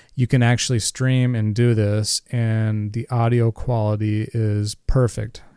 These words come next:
It comes in one hundred percent exactly how I hear it. It's, you know, studio quality and everything,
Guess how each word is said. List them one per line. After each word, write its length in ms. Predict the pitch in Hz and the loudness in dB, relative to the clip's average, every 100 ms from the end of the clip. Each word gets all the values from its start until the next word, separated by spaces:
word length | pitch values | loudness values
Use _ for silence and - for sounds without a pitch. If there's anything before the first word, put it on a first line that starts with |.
| - | -10
It 200 | 110 104 | -8 -4
comes 320 | 120 113 110 | -2 -2 0
in 360 | 113 110 110 107 | 0 0 -2 -2
one 140 | 113 | 0
hundred 260 | 113 120 110 | 2 0 0
percent 500 | 110 - 117 113 - | -2 0 0 -2 -6
exactly 580 | 120 110 104 107 110 107 | -6 -2 -2 -4 -4 -4
how 240 | 107 110 | -2 -2
I 120 | 107 | -2
hear 280 | 101 127 135 | 0 0 2
it. 180 | 131 127 - - - _ - | 2 0 -8 -20 -20 _ -4
It's, 380 | 113 101 - - | -2 0 -4 -4
you 80 | 123 | -2
know, 140 | 113 107 | 0 -2
studio 580 | - - 131 117 110 | -2 0 2 4 4
quality 540 | 110 117 113 110 110 113 | 4 4 4 4 4 2
and 100 | 107 | 2
everything, 760 | 110 107 107 107 104 107 107 | 2 0 0 -4 -6 -8 -10